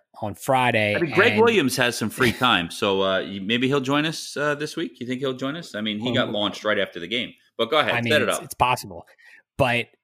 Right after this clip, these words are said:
Speaker 1: it, this was one of the more, I don't even know how to phrase it, like, dramatically horrendous finishes to a game I've ever
Speaker 2: That's a good
Speaker 1: seen.
Speaker 2: way to put it.
Speaker 1: I just
Speaker 2: Dramatically horrendous.
Speaker 1: It's so bad.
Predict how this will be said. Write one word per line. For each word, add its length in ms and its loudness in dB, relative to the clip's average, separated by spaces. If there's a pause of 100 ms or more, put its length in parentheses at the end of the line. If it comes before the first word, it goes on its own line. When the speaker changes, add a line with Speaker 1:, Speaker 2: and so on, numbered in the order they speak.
(160)
Speaker 1:
it, 160 -6
this 200 2
was 160 4
one 200 4
of 60 0
the 60 0
more, 760 4 (480)
I 60 2
don't 100 6
even 80 2
know 80 2
how 140 2
to 80 0
phrase 420 2
it, 100 -8
like, 240 -6
dramatically 1300 0 (340)
horrendous 960 2
finishes 720 0
to 180 -2
a 60 -2
game 360 -2
I've 140 -2
ever 140 4
Speaker 2:
That's 260 0
a 40 -2
good 80 4
Speaker 1:
seen. 80 0
Speaker 2:
way 100 4
to 80 2
put 260 0
it. 120 2
Speaker 1:
I 240 0
just 80 -4
Speaker 2:
Dramatically 340 -2
horrendous. 500 -4
Speaker 1:
It's 160 -2 (100)
so 240 4
bad. 440 0